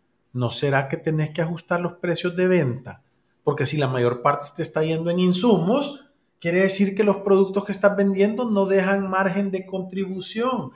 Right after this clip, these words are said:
Cuando decimos margen de contribución es que contribuye para ir a pagar los gastos fijos, para ir a pagar salarios, para ir a pagar luz, agua, teléfono, seguros, préstamos y que te deja algo.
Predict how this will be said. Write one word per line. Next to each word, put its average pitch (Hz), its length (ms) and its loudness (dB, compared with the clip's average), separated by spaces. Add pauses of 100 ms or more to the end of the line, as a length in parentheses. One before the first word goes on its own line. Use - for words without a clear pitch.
(300)
Cuando 156 240 0
decimos 180 360 0
margen 180 280 4
de 214 120 -2
contribución 196 500 -2
es 202 80 -2
que 180 160 -10
contribuye 160 680 0
para 151 220 -2
ir 139 100 2
a 147 100 -4
pagar 139 260 0
los 131 120 -6
gastos 117 360 -8
fijos, 202 360 0
para 127 120 -4
ir 127 60 -2
a 131 120 -6
pagar 123 240 -4
salarios, 190 580 0 (320)
para 127 140 0
ir 147 80 4
a 165 120 2
pagar 160 380 0
luz, 208 460 -2
agua, 190 480 6
teléfono, 180 520 -4
seguros, 185 720 -2
préstamos 208 640 2
y 180 160 -14
que 160 120 -4
te 151 180 2
deja 160 500 0
algo. 226 440 2